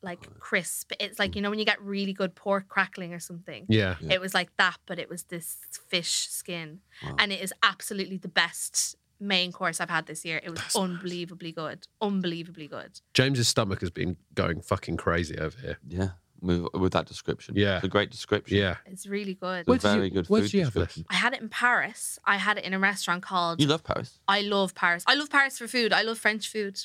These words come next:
Speaker 1: 'cause
Speaker 2: Yeah,
Speaker 1: I
Speaker 2: yeah.
Speaker 1: like vegetables and they grow it all there and it's nice. Do you know what I mean?
Speaker 2: Yeah,
Speaker 1: It doesn't
Speaker 2: yeah.
Speaker 1: have to travel, so you don't feel guilty about it every time you have a lemon, which I do. Um,
Speaker 2: <laughs>
Speaker 1: do you know? 'Cause it's come from, like, South America and I'm like, "What? I'm in Brighton. How did it even get here?"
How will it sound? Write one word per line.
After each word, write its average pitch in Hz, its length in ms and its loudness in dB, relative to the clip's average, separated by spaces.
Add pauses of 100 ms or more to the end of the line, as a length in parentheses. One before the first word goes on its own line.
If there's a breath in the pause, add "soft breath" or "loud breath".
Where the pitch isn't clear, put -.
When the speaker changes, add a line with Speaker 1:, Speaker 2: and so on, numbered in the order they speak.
(200)
Speaker 1:
'cause 156 160 2
Speaker 2:
Yeah, 110 160 6
Speaker 1:
I - 80 6
Speaker 2:
yeah. - 60 0
Speaker 1:
like 220 320 -2 (140)
vegetables 202 800 2
and 190 280 2
they 185 120 4
grow 196 320 2
it 175 140 0
all 185 180 0
there 180 300 0
and 151 120 -8
it's 180 200 -10
nice. 185 280 -4
Do 185 120 -4
you 175 60 0
know 170 40 0
what 180 40 -2
I - 20 -4
mean? 180 160 0
Speaker 2:
Yeah, 95 80 6
Speaker 1:
It 92 60 4
doesn't 90 120 2
Speaker 2:
yeah. 90 60 2
Speaker 1:
have 92 100 0
to - 80 -8
travel, 180 220 0
so 185 100 -2
you 180 60 0
don't 175 140 -4
feel 185 140 -2
guilty 185 320 -6
about 175 160 -4
it 170 120 -10 (420 loud breath)
every 185 140 -2
time 180 160 -2
you 170 60 -4
have 170 100 0
a 170 40 -4
lemon, 170 360 -2
which 160 160 -8
I 165 140 0
do. 160 240 -6 (220)
Um, 170 260 0
Speaker 2:
<laughs> - 0 -
Speaker 1:
do - 720 -6
you - 20 4
know? 240 80 2
'Cause 190 160 -6
it's 196 120 -4
come 233 240 -4
from, 196 240 -4
like, 170 180 -2
South 185 240 -4
America 208 380 -4
and 175 100 -14
I'm 180 80 -16
like, 170 160 -18
"What? 233 240 -6
I'm 262 140 -4
in 269 100 -8
Brighton. 233 420 -4
How 185 120 -8
did 214 100 -8
it 214 60 -10
even 214 160 -12
get 220 140 -8
here?" 202 120 -12